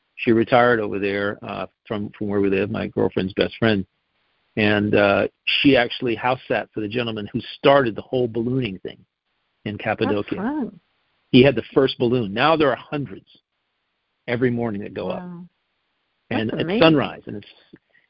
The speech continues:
Speaker 1: it's the most beautiful sight. If you just look up Cappadocia, Turkey,
Speaker 2: So now I've
Speaker 1: you will
Speaker 2: got
Speaker 1: see
Speaker 2: something
Speaker 1: balloons.
Speaker 2: else on my, <laughs> my, on
Speaker 1: Yeah.
Speaker 2: my vision board. Thank you, Michael.
Speaker 1: I'm
Speaker 2: You know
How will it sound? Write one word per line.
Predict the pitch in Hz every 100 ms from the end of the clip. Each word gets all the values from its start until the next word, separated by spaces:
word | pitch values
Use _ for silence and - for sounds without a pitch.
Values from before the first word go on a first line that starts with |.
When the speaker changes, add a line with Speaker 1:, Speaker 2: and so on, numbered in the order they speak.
| -
Speaker 1:
it's | 135
the | 156
most | 135 127
beautiful | 107 165 185 147
sight. | 151 120
If | 107
you | 113
just | 147 -
look | 175
up | 165 -
Cappadocia, | - 151 151 135 135 127 117
Turkey, | - 120 104 101 _ -
Speaker 2:
So | 220
now | 233
I've | 269 285
Speaker 1:
you | 277
will |
Speaker 2:
got | 240 -
Speaker 1:
see |
Speaker 2:
something | 135 214 247
Speaker 1:
balloons. | 285 - 104
Speaker 2:
else | 214
on | 220
my, | 226 349
<laughs> | 311 - - 622 - 640 622 494
my, | 508 539 523 _ _ -
on | -
Speaker 1:
Yeah. | 196 294 392 392 226
Speaker 2:
my | -
vision | -
board. | 202 190 190
Thank | - 370 453
you, | 269
Michael. | 262 226 208 - - -
Speaker 1:
I'm | 180 233 311
Speaker 2:
You |
know | 415